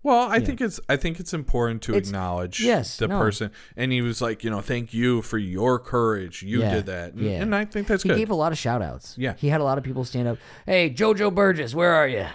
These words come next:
Speaker 1: Well, and I think
Speaker 2: Where
Speaker 1: that,
Speaker 2: are you, kid?
Speaker 1: I think that really speaks to
Speaker 2: I think
Speaker 1: the
Speaker 2: it's
Speaker 1: difference in administrations.
Speaker 2: I, and I, and I don't disagree
Speaker 1: Yeah.
Speaker 2: with that. <laughs> Just
Speaker 1: Yeah.
Speaker 2: the way he was doing it is like,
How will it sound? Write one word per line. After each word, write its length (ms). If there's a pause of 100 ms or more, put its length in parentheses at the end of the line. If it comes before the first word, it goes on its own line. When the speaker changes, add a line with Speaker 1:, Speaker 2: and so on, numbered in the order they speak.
(320)
Speaker 1:
Well, 260
and 100
I 80
think 160
Speaker 2:
Where 140
Speaker 1:
that, 80
Speaker 2:
are 120
you, 160
kid? 400
Speaker 1:
I 120
think 200
that 140
really 260
speaks 500
to 220
Speaker 2:
I 260
think 160
Speaker 1:
the 100
Speaker 2:
it's 60
Speaker 1:
difference 380
in 80
administrations. 960
Speaker 2:
I, 240
and 180
I, 120
and 260
I 80
don't 260
disagree 440
Speaker 1:
Yeah. 60
Speaker 2:
with 120
that. 260
<laughs> 60
Just 320
Speaker 1:
Yeah. 60
Speaker 2:
the 40
way 240
he 100
was 200
doing 300
it 100
is 160
like, 220